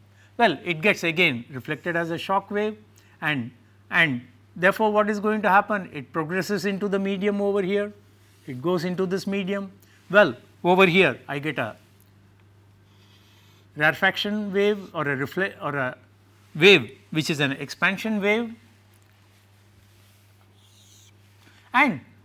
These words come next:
therefore, when this comes as an expansion wave over here, well, you know, it gets reflected as a shock wave. And therefore, I have a wave like this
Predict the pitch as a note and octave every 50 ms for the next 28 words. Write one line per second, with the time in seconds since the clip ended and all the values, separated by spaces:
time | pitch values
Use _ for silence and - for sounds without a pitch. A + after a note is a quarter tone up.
0 | - - B3+ C4+ C#4+ - C4 G#3 G3+ F#3+ - G3 F3+ F3+ F#3 G3 F#3+ A#3 A#3+ -
1 | - - G#3 F#3 E3+ C#3+ D#3 D3 C3+ D#3 D#3 D3+ D3 - - F#3+ F3+ F3+ F3 F3+
2 | F3+ F3 E3 E3 E3+ E3 D#3+ E3 E3 D#3+ D#3+ D3 C#3+ D#3 D3+ C3+ A#2+ - - _
3 | _ - - _ _ _ - E3 E3 F3 D#3+ D#3 - - - _ _ _ _ -
4 | - F3+ F3+ F#3+ E3 C3 B2 - - F3 E3+ D#3 F#3+ F3+ - - E3 D#3+ C3 -
5 | E3 D#3+ E3 E3+ D3+ C3+ C3+ B2 A2+ B2 A2+ - - E3+ F3+ F3 F3+ - E3+ F3
6 | F3+ F#3+ F#3 - - - - - _ - - _ _ _ _ - - D3+ C#3+ D3
7 | D3+ D3 D3 F3 E3 - E3 C#3 A#2+ A2 - - - C#3 B2+ B2+ D3 D3 D3 C3+
8 | C3 D3 E3+ F#3 F#3 F3+ F#3 F3+ F3 D#3+ E3 F3 F3+ F3 - -